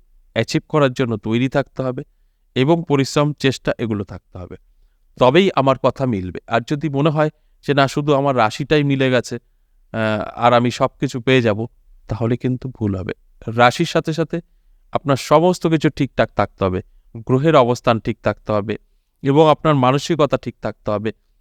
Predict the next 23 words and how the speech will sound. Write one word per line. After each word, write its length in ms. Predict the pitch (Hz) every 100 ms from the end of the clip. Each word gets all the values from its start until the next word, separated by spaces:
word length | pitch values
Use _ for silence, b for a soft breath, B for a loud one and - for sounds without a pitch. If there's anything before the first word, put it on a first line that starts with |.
| _
আপনাকে 380 | - 120 147 151
বড় 380 | 127 123 135 156
স্বপ্ন 440 | - 143 135 160
দেখতে 340 | 131 110 - 107
হবে, 260 | 104 104 - _ _ -
আপনি 240 | 120 135 120
ধনী 460 | - 117 143 160 147 -
হতে 260 | 127 - 160
যে 140 | 156
চাইছেন, 580 | 156 139 135 - 127 104 -
সেটা 260 | - 117
আপনার 260 | 123 - 135
মধ্যে 360 | 135 135 143 147 _ _ _ _ _
সম্পূর্ণভাবে 920 | - - 147 165 - 180 180 156 143 147
থাকতে 400 | - 120 _ -
হবে, 240 | 98 85 82 _ _ - _ -
সেই 180 | 147 -
আগুনটা 500 | 110 110 120 127 117
জ্বলতে 380 | 104 104 98 95
হবে, 220 | 92 98 - _ _ _ _ _
তবে 260 | 123 117 131
গিয়েই 220 | 147 151
কিন্তু 320 | 151 143 -